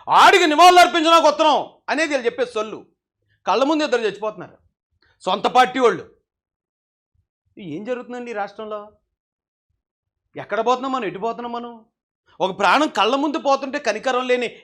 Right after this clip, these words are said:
ఎదవలో సంవత్సరం క్రితం ఆత్మహత్య చేసుకున్న వాడి మీద ప్రేమ చూపిస్తున్నారా? ఆడికి విగ్రహం పెట్టడానికి ఆ, ఆ విగ్రహం ఓపెనింగ్‌కి మొత్తం వైసీపీ శ్రేణులన్నీ తరలి వస్తున్నాయా? దానికి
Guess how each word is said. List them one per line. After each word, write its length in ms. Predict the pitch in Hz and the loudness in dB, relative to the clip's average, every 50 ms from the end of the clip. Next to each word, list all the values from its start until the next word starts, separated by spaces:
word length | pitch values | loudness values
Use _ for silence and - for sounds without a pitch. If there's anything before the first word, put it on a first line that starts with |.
| - 156 143 180 | -18 -10 -4 -2
ఎదవలో 400 | 180 - 320 339 359 349 294 233 190 208 247 - - _ _ _ _ _ _ _ _ _ _ _ - | 2 4 6 8 8 6 6 4 2 0 -2 -6 -12 _ _ _ _ _ _ _ _ _ _ _ -4
సంవత్సరం 360 | - 247 302 320 320 320 311 | -2 0 0 2 2 0 0
క్రితం 260 | 254 269 269 247 349 339 302 294 | 0 -2 0 2 2 4 4 4
ఆత్మహత్య 360 | 294 294 294 330 330 254 302 | 2 2 2 0 0 2 0
చేసుకున్న 280 | 302 285 - 294 294 285 | -4 -4 -2 -4 -2 0
వాడి 180 | 285 277 277 | 0 0 0
మీద 120 | 269 285 294 | 0 -4 -4
ప్రేమ 300 | 294 294 240 240 269 262 247 | -2 0 0 0 0 -2 -6
చూపిస్తున్నారా? 420 | 214 233 - - 202 190 156 123 - _ _ _ _ _ _ _ _ _ _ _ _ _ _ _ _ _ _ _ - | -10 -12 -10 -8 -8 -8 -8 -8 -12 _ _ _ _ _ _ _ _ _ _ _ _ _ _ _ _ _ _ _ 2
ఆడికి 180 | 254 285 277 240 | 2 2 2 2
విగ్రహం 240 | 220 220 311 339 339 | 0 2 2 4 4
పెట్టడానికి 340 | 339 330 330 320 320 294 | 4 4 4 4 4 4
ఆ, 80 | 294 311 - - - | 4 2 2 2 4
ఆ 60 | 247 | 4
విగ్రహం 320 | 247 233 233 269 277 311 302 | 4 4 4 4 4 6 6
ఓపెనింగ్‌కి 380 | 285 294 302 311 302 226 285 269 233 - - - | 4 4 2 -2 -2 -2 -2 -2 -4 -4 -4 -2
మొత్తం 240 | 247 254 - 302 262 | -2 0 0 0 2
వైసీపీ 360 | 247 254 262 294 269 262 285 | 2 2 0 -2 -4 -4 -4
శ్రేణులన్నీ 400 | - 262 262 269 285 277 269 262 | -2 -2 -2 -2 -2 -6 -4 -4
తరలి 220 | 220 202 220 269 | -4 -4 -2 -4
వస్తున్నాయా? 380 | 262 262 - 240 226 208 160 113 - _ _ _ _ _ _ _ _ _ _ _ _ _ _ _ _ _ _ _ _ _ _ _ _ _ 139 | -6 -6 -8 -10 -8 -8 -8 -10 -14 _ _ _ _ _ _ _ _ _ _ _ _ _ _ _ _ _ _ _ _ _ _ _ _ _ 0
దానికి 360 | 180 220 277 320 294 294 | 2 4 4 4 4 4